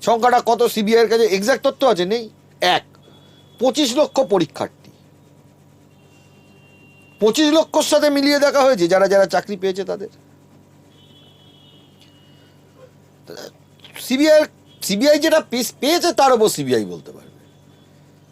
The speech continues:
সিবিআই পঁচিশ লক্ষর উপর বলতে পারবে, এটা সম্ভব? সেটা বলতে পারবে স্কুল সার্ভিস কমিশন, সেটা বলতে পারবে রাজ্য সরকার।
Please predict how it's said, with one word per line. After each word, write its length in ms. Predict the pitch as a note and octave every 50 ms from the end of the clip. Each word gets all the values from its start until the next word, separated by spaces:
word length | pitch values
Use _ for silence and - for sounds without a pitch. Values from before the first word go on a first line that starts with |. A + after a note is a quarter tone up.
| _ _ _ _ _ _ _ _ _ _ _ _ _ _ _
সিবিআই 280 | - - B3 C4+ C4 B3
পঁচিশ 320 | A3 C4 C#4 A#3+ D#4 D4
লক্ষর 260 | D4+ D4+ - - D#4 D4
উপর 140 | D4 D4
বলতে 220 | D4 D4 D4+ C4+ D4+
পারবে, 220 | C#4+ B3 F#3+ F#3+
এটা 60 | G3+
সম্ভব? 460 | G3+ B3+ C#4+ D4 C4+ G3+ B2+ G2 D#2 - _ - - _ _ _ - _ _ - - _ _ _ _ - - _ _ _ _ - - -
সেটা 160 | - F3+ G#3
বলতে 260 | G3 G#3 A3+ A#3+ B3+
পারবে 200 | B3 B3 A#3 A#3
স্কুল 240 | G#3 - - G3+ F#3
সার্ভিস 360 | D3 D#3+ C#3 A#2 G#2 F#2 -
কমিশন, 360 | - E2 D#2 C#2+ - - - - _ _ _ _ _ _ _ _ _ _ _ _ _ _ _ _ _ _ _ _ _ _ -
সেটা 140 | - F#3 G3+
বলতে 240 | G3 A3+ A#3+ A3+ A#3+
পারবে 200 | A#3+ A3+ G3+ F#3+
রাজ্য 300 | E3+ D3 B2+ G#2 A2 G#2
সরকার। 380 | - F2+ D#2 C#2 - - -